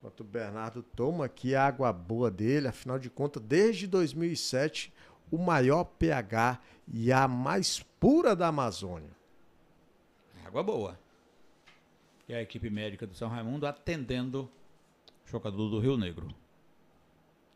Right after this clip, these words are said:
Speaker 1: Nesse momento, a classificação da chave B, né, o São Raimundo vai liderando com sete pontos, já contabilizando aí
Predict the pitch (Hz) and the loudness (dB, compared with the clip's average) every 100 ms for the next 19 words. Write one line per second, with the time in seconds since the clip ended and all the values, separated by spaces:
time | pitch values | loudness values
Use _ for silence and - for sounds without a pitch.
0 | _ _ _ _ _ - 113 147 - 151 | _ _ _ _ _ -6 -2 0 0 0
1 | 143 131 151 151 - 143 139 - 139 - | 0 0 0 0 0 2 2 0 -4 0
2 | 131 - - 139 160 170 139 123 110 - | 2 2 0 2 2 2 0 0 2 0
3 | 135 139 117 110 104 135 147 120 110 120 | 2 2 2 -4 0 2 4 2 2 0
4 | - 127 120 120 127 117 127 123 120 120 | 0 2 2 2 0 0 2 2 2 2
5 | 113 127 123 - 123 113 - 120 117 - | 2 2 -2 -4 -4 -4 -2 0 0 -4
6 | - 196 214 135 110 127 - 127 131 120 | -2 0 0 -2 0 0 0 -2 0 2
7 | 123 120 98 120 120 113 110 117 | 0 0 0 2 2 2 2 -2